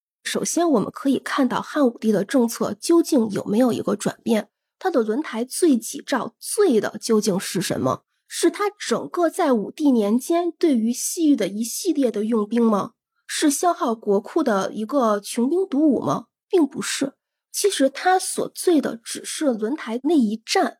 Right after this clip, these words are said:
就是李广利的二师将军战败的那一战。因为我们可以看到他之后，在轮台罪己诏后，他虽然暂时的停止了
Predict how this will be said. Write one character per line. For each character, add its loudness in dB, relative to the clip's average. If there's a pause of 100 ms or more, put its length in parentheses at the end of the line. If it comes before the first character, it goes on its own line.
就 2
是 0
李 0
广 -4
利 4
的 0
二 -4
师 -2
将 -2
军 2
战 2
败 0
的 -2
那 0
一 -4
战。 -4 (360)
因 -2
为 6
我 4
们 -6
可 -6
以 -2
看 0
到 -2
他 0
之 -2
后， 0
在 -4
轮 2
台 0
罪 2
己 -4
诏 0
后， -2
他 -2
虽 -2
然 2
暂 4
时 -2
的 2
停 0
止 -4
了 -2